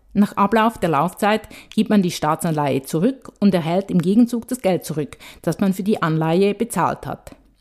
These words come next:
Weil aber die Zentralbank die Zinsen erhöht hat und es nun für neue Staatsanleihen mehr Zinsen gibt als für die alten, verlieren die alten Anleihen an Marktwert.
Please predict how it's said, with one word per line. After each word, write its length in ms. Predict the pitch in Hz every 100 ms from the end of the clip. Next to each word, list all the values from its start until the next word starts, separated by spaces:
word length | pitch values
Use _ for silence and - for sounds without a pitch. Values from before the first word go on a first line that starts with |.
| _ -
Weil 180 | 190 175
aber 380 | 180 196 185 - -
die 100 | 180
Zentralbank 720 | 208 185 160 175 208 180 170
die 140 | 180
Zinsen 360 | - 196 - 185
erhöht 540 | - 160 170 262 285
hat 340 | 151 165 - -
und 160 | 196 185
es 160 | 180
nun 240 | 196 196 -
für 200 | - 185
neue 580 | 180 208 247 202 156 -
Staatsanleihen 840 | - 170 - 190 180 156 160 165 - -
mehr 300 | 175 202 262
Zinsen 340 | 226 208 214
gibt 300 | 185 185 -
als 160 | 180 175
für 80 | 185
die 160 | 160 -
alten, 540 | 175 233 - 185 247 - - -
verlieren 460 | - 196 214 254 247
die 140 | 202
alten 360 | 151 175 - 220
Anleihen 600 | 175 185 185 185 208 -
an 120 | 220 214
Marktwert. 680 | 156 - - 110 - -